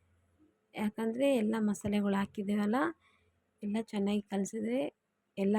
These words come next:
ಕಡೆಯೂ ಮಸಾಲೆ ಚೆನ್ನಾಗಿ ಹಿಡಿಯುತ್ತೆ. ಕ್ಯಾಪ್ಸಿಕಮ್ ಪಲ್ಯ ನಿಜವಾಗ್ಲೂ ಹೇಳ್ಬೇಕಂದ್ರೆ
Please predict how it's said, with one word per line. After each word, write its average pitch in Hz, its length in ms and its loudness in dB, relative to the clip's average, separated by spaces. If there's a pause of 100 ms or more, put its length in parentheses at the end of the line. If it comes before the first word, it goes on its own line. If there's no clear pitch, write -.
(100)
ಕಡೆಯೂ 208 420 2 (100)
ಮಸಾಲೆ 214 380 -2 (100)
ಚೆನ್ನಾಗಿ 202 300 -2
ಹಿಡಿಯುತ್ತೆ. 196 560 2 (880)
ಕ್ಯಾಪ್ಸಿಕಮ್ 226 520 -2
ಪಲ್ಯ 214 320 2 (180)
ನಿಜವಾಗ್ಲೂ 220 520 -2
ಹೇಳ್ಬೇಕಂದ್ರೆ 208 500 0